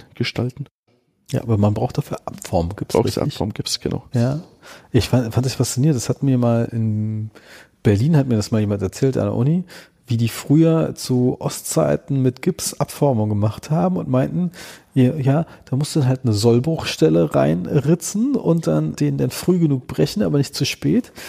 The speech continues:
Speaker 2: Aber die meinten, diese Abformungen waren super, super präzise. Und ich hab dann mal von, ich glaub, der ist Blankenstein, so ein Oberarzt in der, äh, Prothetik, der hat dann auch diese Schlotterkamm-Abformung, hat er mit Gips gemacht, weil der Gips ist so weich am Anfang,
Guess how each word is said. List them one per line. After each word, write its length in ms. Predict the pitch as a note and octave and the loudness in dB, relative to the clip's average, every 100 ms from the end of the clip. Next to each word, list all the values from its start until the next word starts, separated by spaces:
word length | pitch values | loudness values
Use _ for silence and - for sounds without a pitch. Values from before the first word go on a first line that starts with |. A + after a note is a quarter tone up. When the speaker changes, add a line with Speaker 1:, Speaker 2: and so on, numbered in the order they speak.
| A2 | -8
Speaker 2:
Aber 120 | G#2 C3 | 0 2
die 100 | B2+ | 4
meinten, 220 | B2 - | 2 2
diese 240 | C3 A#2 | 0 0
Abformungen 720 | - - - E3 D#3+ E3+ C#3+ | -4 -12 -6 -4 0 0 0
waren 240 | C3 C3+ B2+ | 0 0 0
super, 460 | A2+ C#3 - F#3+ | -2 -2 0 2
super 280 | C#3+ D3+ - | 2 0 -2
präzise. 500 | D#3 - - C#3 C#3+ | -2 -4 -6 -2 0
Und 120 | G#3 B3+ - - - - | 0 0 -6 -18 -10 -4
ich 120 | - | 0
hab 80 | - | 2
dann 100 | C#3+ | 4
mal 120 | C3+ | 4
von, 200 | - C3+ | 2 -2
ich 120 | - | -4
glaub, 160 | - - | -6 -6
der 100 | A#2 | -6
ist 140 | - | -4
Blankenstein, 500 | - A2 D#3 - B2+ | -4 -2 -2 -2 -2
so 80 | A2 | -2
ein 60 | C3+ | -2
Oberarzt 420 | E3+ E3 D#3+ - | -2 -2 -4 -4
in 120 | D3 | 0
der, 200 | C#3 C#3+ D#3+ | 0 0 -4
äh, 160 | C#3 C#3 | -4 -4
Prothetik, 560 | - C#3 - E3 G3 - - - - | -2 -4 0 0 0 -4 -18 -18 -8
der 80 | - | -2
hat 60 | B2+ | 0
dann 80 | C3 | 2
auch 120 | A#2 | 2
diese 240 | B2+ A2+ - - D#3+ F3 C#3+ - | 0 0 -2 0 0 2 0 0
Schlotterkamm-Abformung, 920 | A#2+ G#2+ G2+ - - - A#2 A2 G#2 G#2 | 0 0 0 -4 -6 -2 0 2 0 0
hat 140 | A#2 | 0
er 60 | A2+ | 0
mit 180 | G#2 | 0
Gips 220 | - - - | -2 -4 -2
gemacht, 440 | F3 F#3+ - - - - - _ | -2 -2 -4 -10 -18 -20 -20 _
weil 220 | C3+ B2 | 2 4
der 140 | B2 A#2 | 4 2
Gips 360 | A2 F#3 - | 2 -2 -2
ist 220 | - C#3+ - | -4 -4 -4
so 280 | C3+ D#3 C3+ | -2 0 2
weich 340 | A#2 E3 - | 2 2 0
am 100 | E3+ | -2
Anfang, 480 | - E3 F#3 G#3 | -2 -4 -2 -4